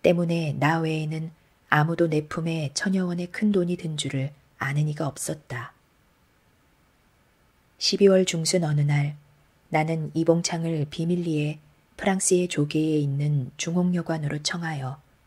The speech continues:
하룻밤을 같이 자며 이 의사가 일본에 갈 일에 대하여 여러 가지 의논을 하였다. 만일 자살에 실패해 외놈의 관원에 신문을 받게 되거든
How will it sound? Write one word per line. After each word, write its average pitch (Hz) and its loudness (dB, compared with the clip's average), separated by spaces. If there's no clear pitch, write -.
하룻밤을 180 -2
같이 - -6
자며 139 -6
이 160 2
의사가 156 0
일본에 170 2
갈 165 -2
일에 165 2
대하여 151 -4
여러 151 2
가지 147 -2
의논을 160 -2
하였다. 151 -10
만일 151 2
자살에 170 2
실패해 170 -2
외놈의 170 2
관원에 160 -4
신문을 196 0
받게 175 -6
되거든 139 -6